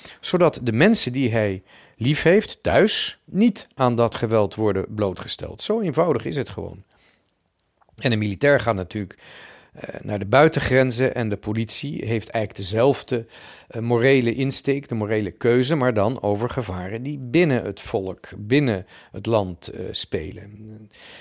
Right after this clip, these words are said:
Het is, het is wat dat betreft dood eenvoudig. Maar,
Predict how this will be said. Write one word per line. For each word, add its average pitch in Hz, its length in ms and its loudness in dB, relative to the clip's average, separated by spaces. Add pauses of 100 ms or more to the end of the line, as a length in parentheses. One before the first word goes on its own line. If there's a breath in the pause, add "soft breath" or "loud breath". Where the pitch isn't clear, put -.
(140 loud breath)
Het - 240 -8
is, 202 60 -2
het - 140 -10
is 175 140 -4
wat 147 140 2
dat 185 100 4
betreft 131 320 -2
dood 139 240 2
eenvoudig. 107 680 -6
Maar, 131 420 2